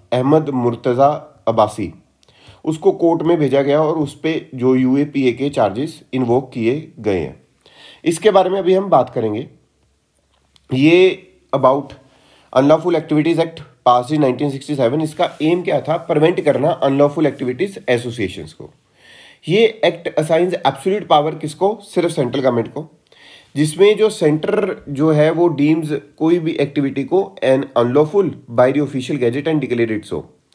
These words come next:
इसमें जो, अ, चीज़ मिलती है वो क्या है, डेथ पेनल्टी और लाइफ इम्प्रिजनमेंट,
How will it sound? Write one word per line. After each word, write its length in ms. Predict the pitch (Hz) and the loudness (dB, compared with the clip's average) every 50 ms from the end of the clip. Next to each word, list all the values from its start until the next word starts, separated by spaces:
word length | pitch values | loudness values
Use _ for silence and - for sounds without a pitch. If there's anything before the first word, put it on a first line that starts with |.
| _ _ _ - - - - - - _ _ - | _ _ _ -20 -20 -20 -20 -20 -20 _ _ -4
इसमें 400 | 160 170 160 160 170 202 208 208 | -4 -2 -2 2 4 4 4 4
जो, 380 | - 202 214 214 214 220 220 208 | 4 4 6 6 6 6 6 4
अ, 800 | 175 - - 143 143 139 139 139 139 143 143 143 143 - - | 2 2 4 4 6 6 6 4 4 4 2 0 -2 -4 -8
चीज़ 280 | - - 160 175 170 156 | -12 -10 -8 -8 -6 -2
मिलती 320 | 156 151 147 147 147 165 | -2 -2 -2 -2 0 2
है 60 | 170 | 2
वो 140 | 170 156 156 | 4 2 2
क्या 140 | 151 156 151 | 2 2 0
है, 120 | 151 147 | 0 2
डेथ 120 | 120 117 113 | 0 -2 -2
पेनल्टी 540 | - - 147 143 147 151 151 151 - 170 160 | 0 -2 0 2 2 2 0 0 -2 -4 -2
और 220 | - - - - | 2 2 2 2
लाइफ 260 | 123 117 120 123 127 | 2 0 0 0 -2
इम्प्रिजनमेंट, 600 | 135 117 110 113 110 101 110 117 127 143 110 - | -6 -6 -6 -6 -6 -4 -4 -4 -4 -4 -6 -8